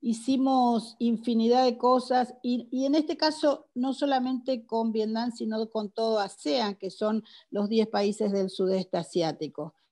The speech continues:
Pero bueno, vamos a ir por parte, me voy a instalar en este caso primero en, <laughs> en contarte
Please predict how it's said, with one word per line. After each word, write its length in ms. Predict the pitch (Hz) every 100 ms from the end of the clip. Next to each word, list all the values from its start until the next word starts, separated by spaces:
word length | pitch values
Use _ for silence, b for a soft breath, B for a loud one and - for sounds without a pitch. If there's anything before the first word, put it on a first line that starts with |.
| _ _
Pero 220 | - 226 240
bueno, 360 | 254 190 185 - -
vamos 280 | 220 240 247
a 80 |
ir 140 | 247 240
por 200 | 254 233
parte, 300 | 269 269 269
me 100 | 240
voy 120 | 233
a 40 |
instalar 400 | 247 233 226 233 240
en 120 | 233
este 220 | 226 233
caso 360 | 226 220 - 226
primero 460 | 233 226 247 247
en, 180 | 233 226 226
<laughs> 320 | 196 - -
en 180 | 202 226
contarte 720 | 233 233 254 247 240 233 226